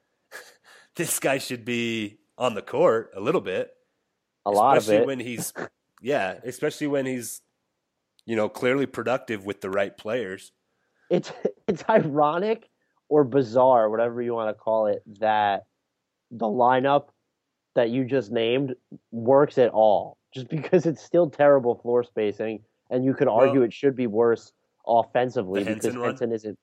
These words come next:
Speaker 2: polished. Yeah, but
Speaker 1: Well,
Speaker 2: it's
Speaker 1: here's the
Speaker 2: better
Speaker 1: thing.
Speaker 2: offensively.
Speaker 1: Yeah, and that actually doesn't surprise me that much because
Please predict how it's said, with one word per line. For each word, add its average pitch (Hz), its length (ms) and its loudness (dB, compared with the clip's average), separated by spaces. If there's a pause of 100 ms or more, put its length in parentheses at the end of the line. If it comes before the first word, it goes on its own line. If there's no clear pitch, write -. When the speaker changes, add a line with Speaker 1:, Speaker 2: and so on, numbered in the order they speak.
Speaker 2:
polished. 104 520 0
Yeah, 117 380 4 (440)
but - 140 -4
Speaker 1:
Well, 156 100 6
Speaker 2:
it's 151 80 4
Speaker 1:
here's 226 160 -2
the 160 80 4
Speaker 2:
better 202 140 6
Speaker 1:
thing. 185 220 2
Speaker 2:
offensively. - 580 -10 (440)
Speaker 1:
Yeah, 131 360 -2 (380)
and 131 160 -8
that 196 140 -2
actually 151 460 -8
doesn't 139 320 -6
surprise 190 420 -4
me 190 100 -8
that 185 220 -2
much 202 340 -4
because 143 600 0